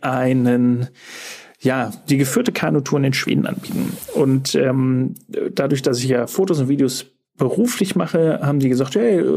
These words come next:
hast du nicht Bock, nach Schweden zu kommen?" Und wir wollten eigentlich mit einer ganzen Truppe da hochfahren und so ein komplettes Paket da, äh, ja,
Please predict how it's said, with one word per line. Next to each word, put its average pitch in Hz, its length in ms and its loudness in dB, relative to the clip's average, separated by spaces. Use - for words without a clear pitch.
hast 160 180 -2
du 151 60 -2
nicht 135 80 -6
Bock, - 140 -2
nach 127 100 -2
Schweden - 220 0
zu - 120 -6
kommen?" 160 400 0
Und 131 160 0
wir 147 80 0
wollten 147 180 0
eigentlich 139 200 2
mit 143 120 0
einer 135 80 2
ganzen 123 240 -2
Truppe - 240 -2
da 160 100 0
hochfahren 151 500 0
und 139 100 2
so 131 80 2
ein 127 60 0
komplettes 139 480 -2
Paket 180 420 0
da, 151 380 0
äh, 151 260 2
ja, 135 140 2